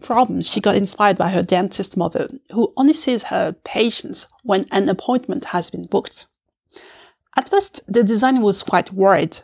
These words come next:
that this new way to operate her business would be too complicated for her customers. But she did a great job at explaining why she was working this way, and actually, she got great results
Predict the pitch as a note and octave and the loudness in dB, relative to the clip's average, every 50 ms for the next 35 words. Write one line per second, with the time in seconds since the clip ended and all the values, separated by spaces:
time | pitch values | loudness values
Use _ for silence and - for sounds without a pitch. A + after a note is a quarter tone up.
0 | _ _ - G#3 - - - - G3 - - - A3+ A3+ A#3 A3+ G3+ G3+ F#3+ F3 | _ _ -2 -2 -2 0 -2 -4 -4 -2 -2 -2 -2 -2 0 0 2 2 2 2
1 | F3 - - G3+ - G3 F#3+ F#3 - G3+ F#3+ - - - - - F3+ F#3 F#3+ F#3+ | 2 0 -2 -2 0 0 -2 0 0 -2 -2 -2 -4 -4 -4 -4 -2 -2 -2 -2
2 | F#3+ - - F#3 F3 E3+ - - - G3+ F#3 F3 E3+ - - G3+ F#3+ F#3 F3 - | -2 -2 -4 -6 -6 -6 -8 -8 -4 -2 0 0 -2 -2 -2 -2 -2 -2 -2 -2
3 | - - B3+ B3 B3 - - - G#3 - G3 - - - - G3 F#3 - - E3+ | -2 0 0 0 -2 -4 -8 -10 -8 -8 -6 -6 -4 -4 -4 -4 -4 -4 -4 -4
4 | E3+ - - - F#3 F#3 - - - D#3 - - - - - - _ _ _ - | -4 -4 -6 -6 -8 -8 -6 -8 -8 -8 -8 -10 -10 -12 -14 -16 _ _ _ -20
5 | - - - - - _ _ - G#3+ G#3 - _ _ - - - A#3+ A3 C4 A#3+ | -20 -20 -20 -20 -20 _ _ 0 0 0 0 _ _ -6 -4 -2 0 0 0 2
6 | A#3+ G3+ - G#3 G3 F#3 - - G3 F3 E3+ F3+ F3 - _ - - F#3 - G3 | 0 0 0 0 -2 -2 -2 -2 0 0 0 0 -4 -8 _ -4 -2 0 0 -2
7 | - - - G#3+ G#3 G#3+ G#3+ G3 F#3 G#3 F#3 F#3 F3+ G3+ A#3+ B3 - - A3 G#3 | -2 -2 -2 -2 -2 -2 -2 -6 -8 -4 0 2 4 4 4 2 0 -2 -2 -2
8 | G3+ - - G3 G3 G3 G3 A3 G3+ F#3+ G3 F#3+ F#3+ - - F3+ F3 F3+ F#3 - | -2 0 2 2 2 2 0 -2 -4 -2 -2 -2 -2 -2 -2 -2 0 0 -2 -4
9 | - _ - G3 F#3 F#3+ - - - - A3 A3+ - - G#3 F3+ F3+ F3+ F3+ - | -4 _ 0 0 2 0 -2 -4 -2 -2 -2 -2 -2 -2 -2 -2 -2 -2 -4 -6
10 | - - - G#3 G3 G3+ - - - - G#3 A3 G#3+ - - - G3+ F#3 F3 - | -6 -4 -2 0 0 0 -2 -4 -4 -4 -2 -2 -2 -4 -2 -2 -2 -2 0 0
11 | G3+ F#3 F3 E3+ - - - - - | 0 2 2 2 0 -2 -6 -12 -14